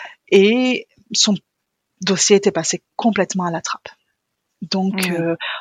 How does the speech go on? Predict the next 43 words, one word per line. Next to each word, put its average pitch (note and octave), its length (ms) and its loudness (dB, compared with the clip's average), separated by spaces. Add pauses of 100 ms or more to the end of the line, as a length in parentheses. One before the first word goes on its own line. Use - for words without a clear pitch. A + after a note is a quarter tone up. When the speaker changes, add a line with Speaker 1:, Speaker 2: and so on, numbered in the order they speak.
(120)
Speaker 1:
oui, G#3 200 0 (180)
on F3 120 -4
peut F3+ 180 0
dire D#3+ 200 -2
non, D#3 180 -6 (480)
mais E3+ 340 0
à D#3+ 100 -2
quel - 200 -6
prix ? - 280 -14 (760)
Speaker 2:
Mhm. F3+ 260 -6 (400)
Speaker 1:
Voilà. E3+ 220 -6 (160)
Speaker 2:
Ok. G3+ 60 -4
Speaker 1:
Donc, F3 280 -2 (140)
euh, - 200 -6 (340)
ouais. - 120 -8 (960)
Donc D#4 180 2
voilà, D#3 220 4
donc, G3+ 320 -2
euh, F3+ 440 2 (100)
pour F3+ 160 2
en F3+ 80 6
revenir E3+ 320 -2
au D#3+ 60 2
panel, E3+ 360 2
donc G#3 200 0
on D#3 80 -10
passe E3+ 280 -2
à D#3+ 60 -4
ce - 140 -6
panel E3+ 580 -6 (840)
et, E3+ 420 -2
euh, - 220 -12 (260)
on F#3 120 0
attend, D#3+ 280 -8 (100)
après - 260 -14
on E3+ 160 -8
attend, F3 380 -4
et E3 140 -4
là F3 140 -6
on F#3 120 -2
nous E3+ 160 -8
dit, F3 340 -6
euh, E3 200 -2